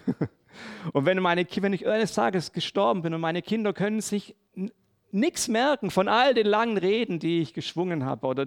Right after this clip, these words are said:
wo ich ihnen erzählt habe oder was ich ihnen gesagt habe, dann hoffentlich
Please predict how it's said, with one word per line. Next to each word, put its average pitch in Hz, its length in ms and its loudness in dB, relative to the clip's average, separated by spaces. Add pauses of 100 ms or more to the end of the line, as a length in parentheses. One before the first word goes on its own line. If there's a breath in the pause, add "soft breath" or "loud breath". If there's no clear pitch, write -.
(120)
wo 143 140 -2
ich 156 180 -2
ihnen 170 260 -2
erzählt 170 520 -4
habe 156 180 -4
oder 151 160 -4
was 151 180 -4
ich 156 160 -10
ihnen 151 140 -6
gesagt - 400 -12
habe, - 120 -14 (400 loud breath)
dann 175 300 2
hoffentlich 208 840 0